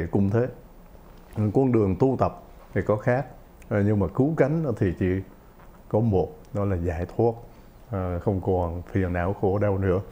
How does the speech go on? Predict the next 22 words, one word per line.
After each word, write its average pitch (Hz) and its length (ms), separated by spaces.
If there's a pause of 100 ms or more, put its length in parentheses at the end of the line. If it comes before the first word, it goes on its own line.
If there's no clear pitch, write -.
(380)
Ờ, 104 120
rất 110 180
tiếc 131 200
là 110 160
thì 104 140
giờ, 101 220 (440)
ờ, 101 120
không 104 280
cho 110 80
phép, 117 240 (100)
ờ, 101 400
chúng 104 140
tôi 107 120
đi 101 120
xa 107 340
hơn. 113 220 (520)
Một 107 260
lần 98 200
nữa 101 180
xin, 104 260
ờ, 101 180 (600)
ờ, 95 200